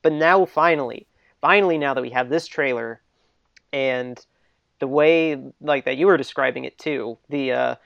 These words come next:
the real psychosis, it's, that's, that's what it's at least coming off to me as well, is that this is not just, like,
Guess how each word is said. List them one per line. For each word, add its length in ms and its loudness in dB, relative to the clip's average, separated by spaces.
the 100 4
real 760 0
psychosis, 1040 -8
it's, 280 -16
that's, 440 0
that's 280 4
what 140 2
it's 280 -8
at 100 -2
least 200 -4
coming 260 -6
off 140 -2
to 80 -12
me 180 -8
as 140 -8
well, 380 -2
is 220 -12
that 260 -4
this 220 -2
is 200 -10
not 360 -4
just, 220 -12
like, 340 -6